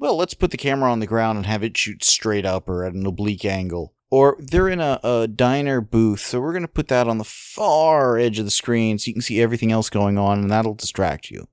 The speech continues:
I kept thinking, well, should I be seeing, like, Luke Cage in the background? Is Misty Knight gonna walk in? How about,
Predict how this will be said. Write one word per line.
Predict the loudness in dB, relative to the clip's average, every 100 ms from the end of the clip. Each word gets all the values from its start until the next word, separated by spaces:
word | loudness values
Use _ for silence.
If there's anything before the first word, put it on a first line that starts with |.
| _
I | -8
kept | -2 -2 -2
thinking, | -6 -4 -4
well, | 0 0
should | -2 -4 -4
I |
be | -4
seeing, | -6 -6 -4
like, | -6 -6
Luke | -8 -8
Cage | -4 -2 -2 -4
in |
the | -2
background? | 2 0 0 -2 -2
Is | -4
Misty | -6 -6 -4
Knight | -2 -2
gonna | -2 0
walk | 2 2 0
in? | -2 -2 0
How | -2
about, | -4 -6